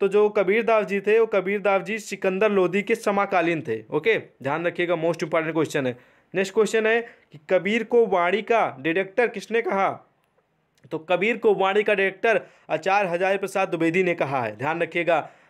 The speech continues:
डायरेक्टर बहुत मोस्ट इंपॉर्टेंट क्वेश्चन, कई बार क्वेश्चन ये रिपीटेड है, तो इस बार भी आपके एग्जाम में आ सकता है। लिखा है कि बीजक क्या है, इसके कितने भाग हैं,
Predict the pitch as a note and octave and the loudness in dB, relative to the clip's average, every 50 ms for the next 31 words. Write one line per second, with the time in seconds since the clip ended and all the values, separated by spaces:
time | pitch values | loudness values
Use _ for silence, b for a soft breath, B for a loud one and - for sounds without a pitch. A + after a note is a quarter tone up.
0 | B B B B2+ D3 C#3+ F3 D#3 E3 - - F#3+ E3 C#3 B2+ C#3 D3 E3+ D#3+ D#3 | B B B -4 -2 0 0 -2 -2 0 0 0 0 0 0 -2 -2 -2 -2 -2
1 | E3 E3+ D#3+ - F3 D#3 F3 D#3+ D#3 E3 D#3 E3+ D#3 D#3 F3 D#3+ D#3 E3 D#3+ D#3+ | -2 -4 -2 -4 -4 -2 0 0 0 0 0 -2 -2 -2 -4 -6 -2 -2 0 0
2 | D#3 E3 D#3+ D#3 D#3+ D#3+ D3 - E3+ D#3+ D#3+ D#3 D3+ C#3+ D3+ D#3 C#3+ B2+ E3+ D#3+ | 2 0 0 0 -2 -4 -6 -4 -4 -4 -2 -2 -2 -2 -2 -2 -2 0 0 0
3 | C#3 D3+ D#3+ D3 A#2+ - - b b b b b - D3+ C3 C#3 D3 D3+ D3+ D3+ | 2 2 2 0 0 -4 -8 b b b b b -8 -8 -6 -2 0 0 2 2
4 | D3 E3 E3 - C#3+ C#3 - - D3+ C3 C3 C#3 C3+ C3+ C3+ C3+ C3 - B2+ - | 0 -2 -2 -2 -4 -4 -4 -4 -6 -2 -2 -2 0 0 0 -2 -2 -2 -4 -6
5 | - B2 A#2 G#2+ b b b b b b b D#3 E3 E3 G#3 A3 A#3 A3+ A3+ A#3+ | -4 -6 -6 -6 b b b b b b b -4 -2 0 2 2 2 0 0 0
6 | A#3+ B3+ C4 B3+ b b b b b b C#3 F3 F#3 F#3 D#3 E3 A#3+ A#3 A#3 - | 0 0 0 -4 b b b b b b -6 -6 -6 -4 0 0 0 0 -2 -8
7 | _ _ _ _ _ _ _ _ - A3 A3+ A3 G#3 A3+ A#3+ A#3 A3+ - B3 G#3+ | _ _ _ _ _ _ _ _ -2 0 2 2 2 2 0 0 -2 -4 -8 -8
8 | G#3+ G3+ - G#3+ A3 G3+ E3 E3 D#3 C#3 A#2 A#2+ A2+ - | -8 -8 -4 -2 -2 -2 0 0 0 0 -2 -4 -8 -10